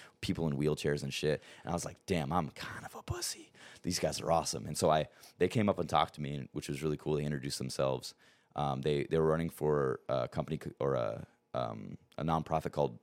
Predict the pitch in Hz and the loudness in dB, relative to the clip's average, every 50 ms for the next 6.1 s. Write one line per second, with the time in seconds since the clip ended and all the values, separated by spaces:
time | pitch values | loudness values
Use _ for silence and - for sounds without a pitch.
0 | _ _ - - - - - 76 - - 71 67 82 73 - 67 76 71 - - | _ _ -8 -4 2 4 4 4 4 2 0 -2 -2 0 0 0 0 0 -2 -4
1 | 71 69 71 69 65 65 62 - - _ - - - - - - 92 90 90 98 | -4 -2 -2 0 -2 -2 -4 -8 -12 _ -20 -20 -20 -8 -2 0 2 2 2 2
2 | 92 - - 110 101 95 87 - - _ - 78 73 71 67 62 64 62 - _ | 0 0 0 0 2 2 0 -2 -4 _ 0 0 2 0 -2 -4 -6 -10 -12 _
3 | _ _ _ - 69 - 92 98 - - - 85 90 85 78 85 80 73 - - | _ _ _ -16 -2 2 2 2 2 2 2 2 2 2 2 0 -2 -2 -4 -6
4 | 78 - - - 82 78 71 - - 69 67 64 - - 67 64 62 - - 64 | -8 -8 0 0 0 0 2 2 0 0 0 -2 -4 -6 -6 -6 -4 -4 -4 -4
5 | 65 65 - - 64 - 65 58 58 60 57 50 - - - - 64 60 60 60 | -4 -4 -6 -6 -6 -6 -6 -6 -6 -6 -6 -8 -8 -6 -4 -2 -2 -2 -2 -4
6 | - - | -8 -12